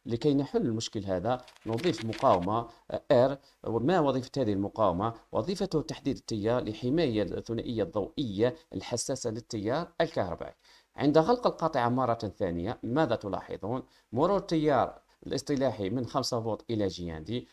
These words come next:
وبالتالي دارة مغلقة. ما الذي يحدث؟ تتوهج ثنائية ضوئية وتسلط ضوءها على قاعدة الحساسة للمقحل.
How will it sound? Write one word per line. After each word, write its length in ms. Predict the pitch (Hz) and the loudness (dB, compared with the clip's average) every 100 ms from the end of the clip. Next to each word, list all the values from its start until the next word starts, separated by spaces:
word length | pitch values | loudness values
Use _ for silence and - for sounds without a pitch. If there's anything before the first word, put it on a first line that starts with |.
| - | -4
وبالتالي 560 | 104 135 - 220 151 | -2 -2 2 2 4
دارة 360 | 107 151 120 95 | 2 4 6 4
مغلقة. 680 | 117 131 95 87 101 127 - _ - | 4 0 0 0 0 0 -4 _ 0
ما 100 | 165 | 2
الذي 320 | 143 104 101 | 6 4 2
يحدث؟ 340 | 90 - 143 - _ - | -4 -6 -8 -8 _ -10
تتوهج 580 | 117 170 233 180 117 | 2 6 6 4 0
ثنائية 640 | 113 135 127 160 240 185 110 | -2 0 2 2 2 4 4
ضوئية 680 | 80 104 - 95 87 101 110 - _ _ - 127 - | 4 -4 -4 -4 -2 0 -2 -6 _ _ -2 -2 -2
وتسلط 760 | 113 113 123 117 233 302 156 117 | -2 -2 0 -2 0 0 2 2
ضوءها 580 | - 175 - 117 107 120 | 4 4 4 2 2 -2
على 240 | 98 101 | 0 -2
قاعدة 560 | 104 135 131 113 107 127 | -2 -4 -4 -4 -2 -2
الحساسة 640 | 117 - 117 - 120 - 190 | -4 -6 -6 0 -2 0 -2
للمقحل. 480 | 190 123 95 - | 2 0 0 -8